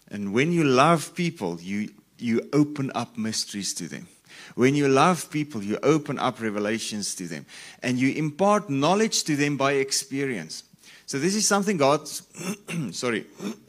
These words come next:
This is something God told me years ago, maybe, like, fifteen years ago or so. And he said,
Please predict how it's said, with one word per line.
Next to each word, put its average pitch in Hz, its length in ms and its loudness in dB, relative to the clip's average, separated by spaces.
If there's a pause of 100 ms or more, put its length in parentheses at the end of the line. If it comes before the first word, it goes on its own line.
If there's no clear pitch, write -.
(840)
This 156 220 2
is - 60 4
something 202 260 4
God 143 480 2
told 170 260 4
me 135 120 0
years 107 340 0
ago, 82 180 -6
maybe, 120 440 -4
like, 104 320 -4
fifteen - 440 -12
years 95 200 -6
ago 90 220 -4
or 90 40 -6
so. 92 120 -6
And - 600 -12
he 139 80 0
said, 160 400 4